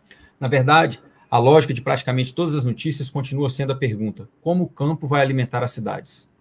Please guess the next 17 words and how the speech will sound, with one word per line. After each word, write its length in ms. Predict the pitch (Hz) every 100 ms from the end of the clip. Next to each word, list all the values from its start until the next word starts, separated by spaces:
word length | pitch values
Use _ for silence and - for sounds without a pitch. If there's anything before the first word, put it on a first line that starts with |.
| _ _ _
Perpetuando 480 | - 113 143 139 135
assim 320 | 123 - 175 170
a 60 |
monetização 680 | 131 135 131 117 123 - 151
do 80 | 139
acesso 380 | 123 135 127 127
ao 60 |
alimento 480 | 113 107 123 147 - _ _ _ _ _ -
e 60 |
a 40 | 127
subjugação 640 | 151 139 143 127 127 147
de 140 | 139
tudo 240 | 135 180 175
que 120 | 156
há 80 | 143
no 140 | 143
campo 400 | - 139 139 -